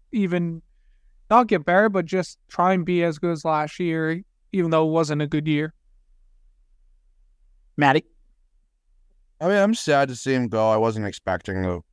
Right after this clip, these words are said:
Speaker 3: him to be here next season anyways.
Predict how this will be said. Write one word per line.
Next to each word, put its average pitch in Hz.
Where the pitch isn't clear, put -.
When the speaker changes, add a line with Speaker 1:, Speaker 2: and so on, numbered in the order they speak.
Speaker 3:
him 92
to 82
be 87
here 87
next 82
season 82
anyways. 82